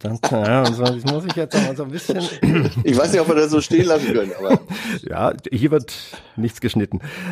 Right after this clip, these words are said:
Speaker 1: Äh, beim Promoten meiner neuen Biografie nervt mich die Frage
Speaker 2: Äh, wie lange ich noch weitermachen will.
Speaker 1: Oh, die kommt hier noch irgendwo. Warte mal. Ähm,
Speaker 2: <laughs>
Speaker 1: machen wir jetzt
Speaker 2: Sehr
Speaker 1: mal hier
Speaker 2: gut.
Speaker 1: weiter. Entspannen kann ich nach Tagen wie den letzten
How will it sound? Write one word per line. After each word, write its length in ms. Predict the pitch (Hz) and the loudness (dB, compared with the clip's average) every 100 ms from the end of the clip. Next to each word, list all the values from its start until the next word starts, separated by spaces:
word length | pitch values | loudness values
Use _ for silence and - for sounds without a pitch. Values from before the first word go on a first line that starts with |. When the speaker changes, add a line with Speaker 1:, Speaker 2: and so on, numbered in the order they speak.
| 170 - | -6 0
Speaker 1:
Äh, 200 | 123 123 | 2 2
beim 440 | - 127 143 165 | 0 2 4 4
Promoten 760 | 165 131 131 202 - 170 165 123 | 4 4 6 4 2 2 4 2
meiner 300 | 127 135 123 | 2 4 4
neuen 260 | 120 139 | 4 4
Biografie 720 | 123 123 104 117 - 110 90 - _ | 2 0 0 -4 -2 -2 -4 -6 _
nervt 460 | 98 104 120 - - | -2 0 0 0 -4
mich 160 | 156 | -4
die 100 | - | -4
Frage 600 | 135 - 95 95 110 147 262 _ _ _ _ _ - | -8 -6 -4 -2 0 -2 -2 _ _ _ _ _ -4
Speaker 2:
Äh, 120 | 117 | -2
wie 80 | 107 | 2
lange 200 | 123 156 | 2 4
ich 100 | 147 | 2
noch 160 | 135 110 107 | 0 -4 0
weitermachen 520 | 131 147 107 82 82 - | 0 2 -2 -6 -12 -14
will. 200 | 71 - _ _ _ _ _ _ _ _ - | -14 -14 _ _ _ _ _ _ _ _ 0
Speaker 1:
Oh, 140 | 214 - 151 - | 2 0 -6 -6
die 80 | 196 | -2
kommt 280 | 185 202 | 0 0
hier 120 | - 131 | 0 2
noch 160 | 98 | 2
irgendwo. 400 | - 95 104 165 | -2 -4 -2 -4
Warte 200 | 202 - | -4 -6
mal. 120 | 139 269 - - 135 - | -8 -8 -14 -16 -12 -2
Ähm, 340 | 131 139 143 | 2 4 4
Speaker 2:
<laughs> 220 | 135 - | 0 -10
Speaker 1:
machen 100 | - | -2
wir 240 | 135 147 185 | 0 4 4
jetzt 100 | 120 | 2
Speaker 2:
Sehr 80 | |
Speaker 1:
mal 60 | 107 | 2
hier 100 | 113 | 0
Speaker 2:
gut. 180 | 110 - | -2 -4
Speaker 1:
weiter. 60 | - 214 226 - | -6 -8 -6 0
Entspannen 580 | 139 - 143 170 180 | 0 0 2 4 4
kann 180 | 180 147 | 4 2
ich 180 | 147 - | 0 0
nach 200 | 113 110 | -2 -2
Tagen 520 | - 127 117 139 139 | -4 0 2 2 0
wie 80 | 123 | 0
den 180 | 107 107 | -2 0
letzten 560 | 107 120 - 120 123 | 0 -4 -6 -2 -2